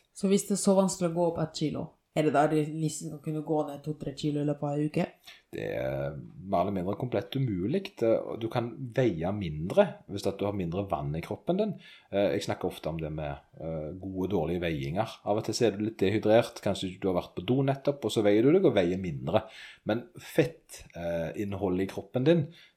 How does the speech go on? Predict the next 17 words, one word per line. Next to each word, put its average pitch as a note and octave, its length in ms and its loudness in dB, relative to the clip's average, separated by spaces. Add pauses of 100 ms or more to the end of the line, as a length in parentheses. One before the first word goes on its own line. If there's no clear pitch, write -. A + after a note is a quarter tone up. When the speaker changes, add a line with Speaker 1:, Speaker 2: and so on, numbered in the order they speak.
Speaker 2:
det, G2 440 6
det G#2+ 100 0
kan F2 160 2
du D#2+ 60 -4
ikke E2+ 160 -2
regulere E2 500 0
ned C2+ 220 -2
en C#2+ 120 -6
kilo - 300 -8
eller - 220 -8
to - 100 -12 (220)
på G#1+ 360 -6
kort - 220 -12
tid. - 140 -14 (320)
Speaker 1:
Vektnedgang F3+ 840 0 (160)
og D#3+ 100 0
det D#3+ 100 8